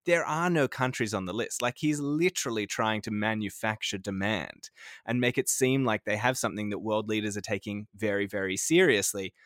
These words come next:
I haven't seen a statement from any world leaders saying that they are taking this seriously or that they have made an order.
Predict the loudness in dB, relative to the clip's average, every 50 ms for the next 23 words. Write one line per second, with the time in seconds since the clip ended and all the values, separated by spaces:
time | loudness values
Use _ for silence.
0 | _ _ _ _ _ _ -2 -2 0 0 0 0 -2 -4 -2 0 2 0 2 2
1 | -2 -4 -2 -4 -4 -4 -4 -4 -2 -2 -2 -4 -4 -6 -8 -10 _ -4 -2 0
2 | 0 0 0 -2 -4 -4 -6 -10 _ -6 -6 0 2 4 4 4 2 -4 -8 -10
3 | -10 -12 -8 -6 -6 -6 -6 -10 _ _ _ -2 0 2 2 2 2 0 0 0
4 | 0 0 0 -2 -4 -4 -4 -4 -4 -6 -6 -6 -6 -4 -4 -4 -4 -6 -6 -8
5 | -8 -10 -14 _ _ -8 -6 -4 -2 -2 0 0 0 0 0 -2 -4 -8 -12 _
6 | _ _ -6 -6 -6 -6 -4 -6 -8 -6 -6 -6 -4 -4 -4 -2 -2 -2 -4 -4
7 | 2 6 8 10 10 8 6 2 2 0 2 2 0 0 0 0 0 0 0 -2
8 | -4 -4 -4 -4 -6 -8